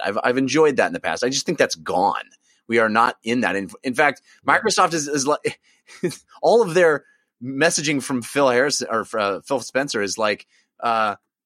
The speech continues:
Speaker 1: "Hey, we're not even competing with Sony. Sony, we love them. They're doing a great job. We love those guys," you know? It's a, it's a, it's a new world now. And, um, and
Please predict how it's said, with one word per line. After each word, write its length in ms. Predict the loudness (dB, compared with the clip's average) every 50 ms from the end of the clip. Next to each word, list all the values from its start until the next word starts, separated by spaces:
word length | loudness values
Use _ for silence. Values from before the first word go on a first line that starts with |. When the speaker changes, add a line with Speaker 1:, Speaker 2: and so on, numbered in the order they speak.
| _ _ -18
Speaker 1:
"Hey, 100 | -18 -10 -6
we're 220 | -6 -2 0 2 2
not 140 | 2 2
even 180 | 2 0 0 -2
competing 600 | -2 -2 -4 -6 -6 -2 0 2 2 2 2 2
with 120 | 0 0 0
Sony. 560 | 0 0 2 2 2 0 -2 -6 -8 -10 -10
Sony, 640 | -8 -6 -2 0 0 2 2 2 0 0 0 -2 -4 _ _ -2
we 100 | -2 0
love 420 | 2 2 2 2 2 2 0 0
them. 380 | 2 2 2 4 2 0 0 0
They're 120 | -2 -2
doing 180 | -2 -2 -4 -4
a 60 | -6
great 360 | -4 -2 0 0 0 0 -2
job. 600 | -4 -2 -2 0 0 0 2 2 4 4 2 2 0
We 100 | -4 -4
love 300 | 0 2 2 2 2 2
those 220 | 0 0 0 0
guys," 520 | 0 2 2 2 2 2 0 -2 -4 -4 -4
you 60 | -2
know? 160 | -2 -2 -4 _ -18 -20 -20 -20 _ _
It's 240 | -8 -8 -6 -2 0
a, 80 | 0 2
it's 200 | 2 0 -2 -2
a, 180 | -4 -4 -4 -6
it's 120 | -6 -4
a 40 | -4
new 180 | -2 -2 -2
world 340 | 0 0 2 4 2 2 2
now. 400 | 0 -2 0 0 -2 -2 -4 -6 -10 _
And, 420 | -6 -4 -4 -2 -2 -4 -6 -4 -4
um, 480 | -2 -2 -2 -2 -4 -6 -10 -16 -18 _ _ _ _ _ _ _ _ _ _ _ _ _ -4
and 180 | -4 -4 -2